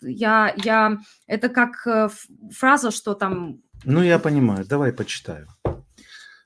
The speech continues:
Speaker 2: А,
Speaker 1: трошки по-биб-, библейски.
Speaker 2: Да. А, Максим: "Я был бы очень счастлив, если бы мама была жива. Простите". Да, чё говорить. А,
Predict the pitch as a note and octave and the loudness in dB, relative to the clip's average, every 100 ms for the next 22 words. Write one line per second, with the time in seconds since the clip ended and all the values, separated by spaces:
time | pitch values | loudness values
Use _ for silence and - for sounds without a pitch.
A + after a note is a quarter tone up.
0 | _ - - B2+ A#2+ A#2+ - - - A#3+ | _ -6 0 4 6 6 4 0 -4 -10
1 | - - B3+ B3 G3+ - B3+ G#3 G#3 F3 | -8 -4 -2 -2 -4 -4 -2 -2 -4 -6
2 | D#3+ - E3+ E3+ - B2+ B2+ G#2+ G2+ _ | -10 -14 -16 -20 -14 -6 -4 -4 -10 _
3 | _ _ _ _ - B2 A#2+ A#2+ B2 C#3 | _ _ _ _ -2 4 6 4 2 0
4 | - A#2 G#2+ G#2 A2 B2 C#3+ C3+ A#2 C3 | -4 -2 -2 -2 -2 -2 0 -2 -2 -2
5 | C3 B2 A#2 C#3+ C#3+ C3+ A2+ G#2+ A#2 G#2+ | -2 -4 -2 -2 -2 -2 -4 -4 -6 -2
6 | B2+ B2+ A2 A2 A2 G2+ G#2 G2 F#2 F2+ | 0 0 -2 -2 -4 -4 -6 -6 -6 -8
7 | A2+ B2+ - - F2 - - - _ _ | -6 -8 -8 -12 -14 -14 -20 -20 _ _
8 | C#3 D#3+ D#3+ G2 F2+ F2+ E2 - _ _ | -4 -4 -4 -8 -8 -10 -10 -14 _ _
9 | - _ _ _ A2+ A2 G#2+ G#2 | -20 _ _ _ -4 -2 -2 -4